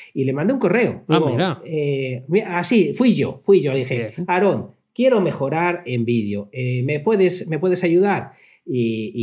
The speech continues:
Speaker 1: y se me ha venido, se ha venido a mi casa, está
Speaker 2: Ah.
Speaker 1: conmigo aquí, sí, y, y me ha dicho todavía pocos, pocas cosas, porque he dado cuenta que, que, que estoy empezando, eh, se me da regular el tema audiovisual, aunque parezca mentira, pues, pues una cosa es hacer vídeos de YouTube y otra cosa es hacerlos bien.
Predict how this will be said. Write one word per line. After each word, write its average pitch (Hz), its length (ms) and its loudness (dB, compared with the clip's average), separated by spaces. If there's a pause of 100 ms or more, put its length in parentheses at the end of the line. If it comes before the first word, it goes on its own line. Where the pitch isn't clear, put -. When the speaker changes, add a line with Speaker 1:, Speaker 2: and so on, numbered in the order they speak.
(160)
Speaker 1:
y 104 40 -8
se 104 220 -6
me 117 120 -6
ha 123 60 0
venido, 139 480 2
se - 140 -4
ha 127 40 0
venido 139 300 0
a 131 80 -2
mi 139 80 -4
casa, 190 280 -2
está 123 200 -4
Speaker 2:
Ah. 170 140 2
Speaker 1:
conmigo 131 440 -2
aquí, 220 440 -2 (180)
sí, 151 340 -2
y, 127 400 0
y 131 40 -4
me 147 100 0
ha 139 60 0
dicho 139 500 -2
todavía 135 340 -2
pocos, 151 480 -2
pocas 135 260 -4
cosas, 160 260 -4
porque 123 160 -4
he 123 40 -2
dado 131 140 0
cuenta 147 240 -4
que, 131 380 -6
que, 113 220 -4
que 110 80 -8
estoy 139 140 -4
empezando, 156 600 0
eh, 120 60 -6
se 113 160 -8
me 113 100 -6
da 127 120 -2
regular 131 500 0
el 117 120 -4
tema 127 380 -2 (220)
audiovisual, 123 560 -2
aunque 123 160 -4
parezca 131 180 -6
mentira, 143 340 -2
pues, 165 220 -2 (240)
pues 123 200 -4
una 147 180 -2
cosa 175 140 -2
es 170 80 -4
hacer 170 200 0
vídeos 170 220 2
de 165 80 2
YouTube 202 360 4
y - 60 -4
otra 156 160 -2
cosa 180 160 -2
es 175 80 -4
hacerlos 156 320 -2
bien. 160 300 0